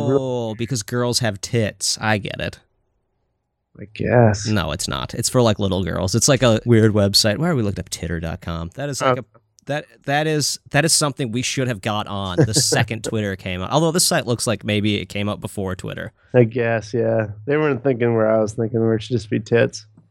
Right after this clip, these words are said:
Speaker 2: No. Although at this point, like, do you really need titter dot com? It's like every other site is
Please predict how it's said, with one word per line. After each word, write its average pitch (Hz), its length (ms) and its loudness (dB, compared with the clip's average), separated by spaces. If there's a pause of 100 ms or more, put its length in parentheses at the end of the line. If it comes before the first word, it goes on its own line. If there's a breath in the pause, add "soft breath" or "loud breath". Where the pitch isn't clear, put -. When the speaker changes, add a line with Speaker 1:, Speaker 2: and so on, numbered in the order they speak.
(420)
Speaker 2:
No. 101 300 -8
Although 143 400 2
at 139 180 -2
this 147 160 0
point, 135 300 0
like, 120 140 0
do 123 80 -2
you 120 120 2
really 110 240 4
need 101 220 0
titter 104 260 0
dot 101 220 0
com? 110 280 -2
It's 98 120 -2
like 107 160 0
every 113 320 2
other 98 300 0
site 95 440 -2
is 95 440 -4